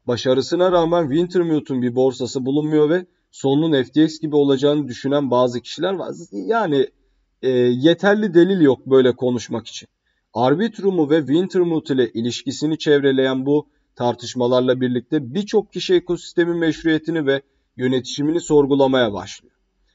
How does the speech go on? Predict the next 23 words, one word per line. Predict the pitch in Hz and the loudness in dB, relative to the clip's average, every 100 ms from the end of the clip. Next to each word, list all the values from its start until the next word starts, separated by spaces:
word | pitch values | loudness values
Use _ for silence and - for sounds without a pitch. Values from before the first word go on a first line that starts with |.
| _ - | _ 2
Ki | 156 151 - _ | 4 4 0 _
haksız | - 135 135 - 127 127 | -6 -4 -4 -4 -4 0
da | 170 | 2
değiller | 143 147 120 107 92 | 4 2 2 -2 -6
arkadaşlar | 107 107 107 101 - 101 127 | -12 -10 -10 -10 -14 -10 -6
bir | 120 | -4
noktada. | 107 - - _ _ _ _ _ _ _ _ _ _ _ 123 | -6 -10 -20 _ _ _ _ _ _ _ _ _ _ _ 0
Vakfın | 127 131 202 220 | 0 0 -2 2
bu | 208 208 | 6 6
endişelere | 202 190 196 175 151 123 | 4 -2 0 4 4 4
nasıl | 135 165 190 175 | 0 -2 -2 2
yanıt | 165 165 147 | 2 0 0
vereceği | 147 139 131 160 139 | 2 2 2 2 4
ve | 147 | 0
topluluğun | - 131 - 139 139 170 190 | 0 -4 -4 -4 0 2 0
gü-, | 135 147 131 | -2 -2 0
e, | 120 | 0
projeye | - 165 175 160 | 0 0 2 2
olan | 143 127 120 | 2 2 -2
güvenini | 127 131 131 147 | 0 0 0 2
yeniden | 139 143 127 110 | 2 2 -2 -4
kazanıp | 123 117 113 - | -4 -2 -4 -2
kazanamayacağı | 127 143 139 123 113 131 | 0 0 0 -2 -2 -2